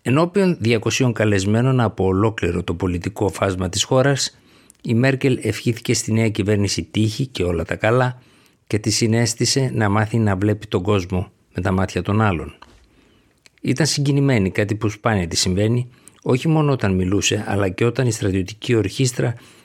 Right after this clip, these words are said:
απέδωσε το τραγούδι της Νίνας Χάγκεν, «Ξέχασες να πάρεις το έγχρωμο φιλμ», ένα hit της δεκαετίας του εβδομήντα, το πρώτο τραγούδι της Χάγκεν, που εξηγούσε ότι και στα καθεστώτα του υπαρκτού σοσιαλισμού μπορούσαν να υπάρχουν νησίδες ατομικής ευτυχίας.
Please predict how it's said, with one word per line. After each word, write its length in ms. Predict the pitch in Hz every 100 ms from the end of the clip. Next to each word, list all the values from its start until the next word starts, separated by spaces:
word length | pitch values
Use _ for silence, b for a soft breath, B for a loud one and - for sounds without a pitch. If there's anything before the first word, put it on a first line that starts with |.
| B -
απέδωσε 520 | 127 - 147 131 135
το 140 | 110 110
τραγούδι 500 | 110 98 107 107 104
της 200 | 98 95
Νίνας 380 | 107 98 90
Χάγκεν, 440 | - 104 104 113 120
«Ξέχασες 520 | - - 107 104 - -
να 120 | 92
πάρεις 340 | - 101 101
το 100 | -
έγχρωμο 420 | 95 95 95 95
φιλμ», 320 | 92 123 123 123 B B B B B
ένα 260 | 127 117 110 -
hit 120 | 123 - -
της 180 | - 92
δεκαετίας 560 | 95 95 90 101 95
του 100 | -
εβδομήντα, 600 | 92 98 98 117 135 139 -
το 80 |
πρώτο 320 | 82 - 85 78
τραγούδι 460 | 85 87 98 104
της 180 | 104 104
Χάγκεν, 380 | - 120 120 123 B B B B B _
που 140 | 127
εξηγούσε 560 | 113 - 117 107 123 -
ότι 180 | 110 104
και 120 | 101
στα 160 | -
καθεστώτα 600 | 101 92 104 - 110 98
του 120 | 90 95
υπαρκτού 420 | 85 95 - 113
σοσιαλισμού 760 | 104 95 95 92 98 113 123 120 B B B _
μπορούσαν 400 | 113 120 117 113
να 80 | 107
υπάρχουν 440 | 95 - 104 110
νησίδες 520 | 104 101 - 95 85
ατομικής 520 | 87 87 90 85 92 -
ευτυχίας. 760 | - - - 117 - - -